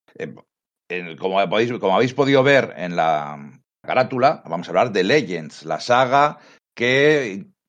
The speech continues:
bueno, introdujo a la nueva Liga de la Justicia, introdujo al Escuadrón Suicida, introdujo varios de los personajes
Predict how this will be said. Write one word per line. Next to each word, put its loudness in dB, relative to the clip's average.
bueno, -6
introdujo 2
a 4
la 4
nueva 4
Liga 0
de 2
la -8
Justicia, -4
introdujo -4
al -2
Escuadrón -8
Suicida, -2
introdujo 0
varios 2
de -6
los -8
personajes -4